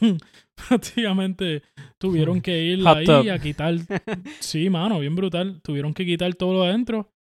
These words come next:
Speaker 1: pero ¿qué pasa? Tiene aseguranza, pagó el deducible de mil dólares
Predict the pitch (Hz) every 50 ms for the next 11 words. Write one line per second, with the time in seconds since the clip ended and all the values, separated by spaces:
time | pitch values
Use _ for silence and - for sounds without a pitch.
0 | _ _ - 170 165 175 175 190 180 196 185 165 - 175 151 143 - 160 165 175
1 | 165 - 196 185 190 214 233 247 220 - 220 214 196 _ _ _ _ _ _ _
2 | - - 151 151 139 147 160 165 170 170 180 180 180 170 - 175 180 185 185 175
3 | 175 175 180 185 185 175 202 220 233 226 214 202 196 190 - -